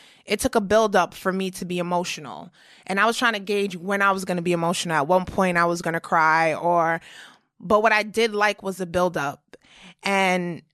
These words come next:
I understand people's take on it and what they walked away from. I think everyone had different expectations pertaining to the film. For me, it was just how they were gonna highlight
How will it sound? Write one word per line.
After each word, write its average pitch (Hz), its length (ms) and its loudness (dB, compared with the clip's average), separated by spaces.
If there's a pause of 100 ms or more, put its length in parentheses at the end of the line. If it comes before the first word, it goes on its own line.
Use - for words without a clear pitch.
(300)
I 214 200 2
understand 254 400 0
people's 208 300 -4
take 208 280 0
on 214 140 4
it 214 160 4
and 185 140 2
what 180 100 2
they 185 120 0
walked 175 280 0
away 175 220 2
from. 190 440 2
I 185 120 0
think 214 200 -6
everyone 196 360 0
had 180 280 -4
different 180 380 -4
expectations - 880 -6
pertaining 180 520 -6
to - 100 -10
the 165 120 -6
film. 185 520 -2 (400)
For 240 220 0
me, 262 240 2
it 269 60 2
was 240 120 2
just 214 180 0
how 208 140 2
they 208 140 0
were 196 100 0
gonna 185 200 0
highlight 175 680 0